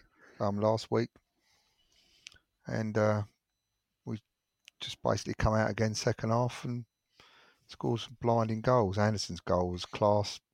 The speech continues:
Well, they're all class goals, but Anderson's was just, obviously the confidence is coming through on the lad, and, uh, we're looking good. So it was a great result and a good day had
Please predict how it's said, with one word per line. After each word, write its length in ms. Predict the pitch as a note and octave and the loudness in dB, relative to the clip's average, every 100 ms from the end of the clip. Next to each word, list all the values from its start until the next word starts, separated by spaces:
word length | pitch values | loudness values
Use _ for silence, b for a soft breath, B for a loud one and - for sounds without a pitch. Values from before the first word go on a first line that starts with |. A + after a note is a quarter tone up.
| - | -4
Well, 100 | G2 | 2
they're 120 | G#2+ | 2
all 200 | A2+ G2+ - | 2 -2 -8
class 400 | - - F#2+ F#2 | -10 -2 0 -2
goals, 300 | - F#2 F2+ - | -2 -4 -2 0
but 80 | |
Anderson's 580 | G#2 G2 F2+ - F2+ - | 0 2 0 -6 -10 -12
was 200 | F#2+ - | -10 -10
just, 420 | - F#2 - - - _ _ _ _ _ _ _ - - - | -8 -10 -10 -12 -20 _ _ _ _ _ _ _ -20 -14 -10
obviously 240 | G2 - | -6 -6
the 80 | G2 | -6
confidence 600 | - A#2 G2+ - F#2 - | -4 -4 -4 -6 -6 -6
is 220 | F#2+ - - _ _ _ _ - | -6 -6 -8 _ _ _ _ -8
coming 300 | F#2+ F2 E2+ | -6 -4 -6
through 320 | - G2 F2+ | -2 0 2
on 80 | F2+ | 4
the 80 | |
lad, 240 | F2+ G2+ G#2 - _ _ _ _ - | 6 6 4 -4 _ _ _ _ -8
and, 380 | G#2+ G#2 G2+ | -8 -6 -6
uh, 120 | G2+ G2+ _ _ _ _ _ _ _ _ _ _ - | -6 -8 _ _ _ _ _ _ _ _ _ _ -16
we're 80 | A2 | -10
looking 320 | A2 - A#2+ | -8 -6 -4
good. 260 | B2+ E3 - - _ _ | -2 -2 -4 -16 _ _
So 160 | - C3 | -10 -6
it 120 | B2 | -4
was 120 | A#2+ | -6
a 40 | A#2+ | -6
great 300 | - D3 B2+ | -2 -2 0
result 580 | A2+ G#2 F2 - - - _ - | 0 2 0 -4 -14 -14 _ -14
and 100 | G2+ | -12
a 40 | |
good 220 | G2+ C3+ - | -2 -2 0
day 220 | A#2 G#2 | 2 2
had 220 | G2 G2+ | 2 0